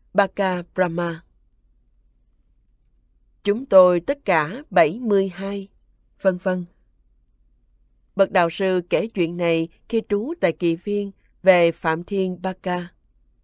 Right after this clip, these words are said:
Một tà kiến sinh khởi trong tâm vị Phạm Thiên này, đó là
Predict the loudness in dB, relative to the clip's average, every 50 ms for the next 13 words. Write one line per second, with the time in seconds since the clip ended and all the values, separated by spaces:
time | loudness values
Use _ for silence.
0 | _ _ _ _ _ _ _ -4 -4 -4 -2 0 0 0 0 -2 -4 -6 -6 -6
1 | -8 -6 -4 -4 -4 -4 -4 -2 0 0 0 -2 -6 -8 -6 -4 -4 -4 -4 -2
2 | -2 -2 -2 -2 -4 -6 -4 -4 -4 -4 -4 -6 -4 -6 -6 -6 -6 -6 -6 -6
3 | -4 -2 -2 -2 -2 -2 -6 -10 _ _ _ _ _ _ _ _ _ _ -4 -2
4 | -2 0 0 0 0 -2 -4 -6